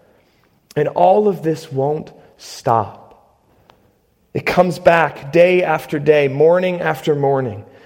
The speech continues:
news cycle after news cycle, statistic after statistic, shift after shift, wave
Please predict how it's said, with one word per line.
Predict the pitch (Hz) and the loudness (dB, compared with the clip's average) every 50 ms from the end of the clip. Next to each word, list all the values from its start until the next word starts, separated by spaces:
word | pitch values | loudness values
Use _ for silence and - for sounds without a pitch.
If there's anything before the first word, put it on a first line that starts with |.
| _ | _
news | - 156 165 180 196 214 214 196 | -2 0 2 2 2 2 0 -2
cycle | - - - 196 190 190 185 190 185 180 | -2 2 2 4 4 4 2 0 0 0
after | 165 156 156 - 165 156 | 0 -2 -4 -2 -4 -2
news | 151 147 147 143 143 - | -2 -2 -2 -4 -4 -6
cycle, | - - 123 113 110 - 113 110 107 - - - - | -4 -2 -2 -2 0 -2 -2 -4 -4 -4 -8 -18 -20
statistic | - - 151 135 - - - 208 226 214 - - 214 196 202 - | -6 -4 -4 -4 -4 2 4 4 4 4 0 0 0 0 0 -2
after | 160 165 165 160 - - 160 135 | -2 -2 -2 -2 -4 -4 -6 -6
statistic, | - - - 143 123 - - - 180 180 180 - - 175 156 - - - - - - | -6 -6 -6 -6 -6 -6 -2 -2 -2 -2 -2 -4 -6 -6 -6 -6 -12 -20 -20 -16 -14
shift | - - - 208 214 214 214 - - - - | -12 -4 0 2 2 2 0 -6 -10 -2 0
after | 160 165 165 - - 156 139 | 0 0 -2 -4 -4 -4 -4
shift, | - - - 165 156 147 147 - - - - - - _ _ - | -4 -4 0 0 0 0 -2 -10 -20 -20 -20 -20 -20 _ _ -8
wave | 127 135 151 156 165 165 170 170 170 160 151 - | 0 2 2 2 2 0 -2 -2 -2 -4 -6 -10